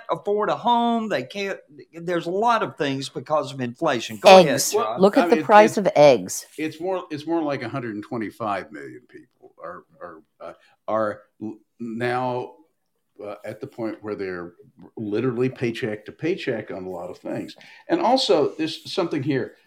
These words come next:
Speaker 2: And some
Speaker 3: Infrastructure
Speaker 2: people
Speaker 3: improvements? Uh, no. Uh, uh, the, I haven't seen any spe-, specific, uh, uh, infrastructure improvement, uh, work being done, uh, at
Speaker 2: Hmm.
Speaker 3: all, any place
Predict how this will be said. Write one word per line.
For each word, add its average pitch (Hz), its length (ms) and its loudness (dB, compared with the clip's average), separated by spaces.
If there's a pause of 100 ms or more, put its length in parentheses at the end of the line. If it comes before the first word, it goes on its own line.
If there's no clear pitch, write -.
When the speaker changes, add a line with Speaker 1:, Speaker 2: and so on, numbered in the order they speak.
(320)
Speaker 2:
And 160 200 -10
some - 200 -14
Speaker 3:
Infrastructure 175 840 0
Speaker 2:
people 165 100 2
Speaker 3:
improvements? 170 800 -2
Uh, 110 540 2
no. 104 960 -2 (180)
Uh, 98 440 0 (340)
uh, 98 300 2 (360)
the, 101 220 -4
I 107 140 4
haven't 147 440 -2 (140)
seen 127 380 -6
any 117 240 -6
spe-, 113 340 -10
specific, - 920 -6
uh, 78 220 -4 (460)
uh, 82 180 -12 (380)
infrastructure 117 720 -6
improvement, 95 580 -8 (120)
uh, 87 140 -4
work 92 340 -6
being 92 280 -6
done, 85 400 -8 (340)
uh, 110 320 2
at 113 140 0
Speaker 2:
Hmm. - 80 6
Speaker 3:
all, 120 440 6
any 139 220 4
place 110 480 -4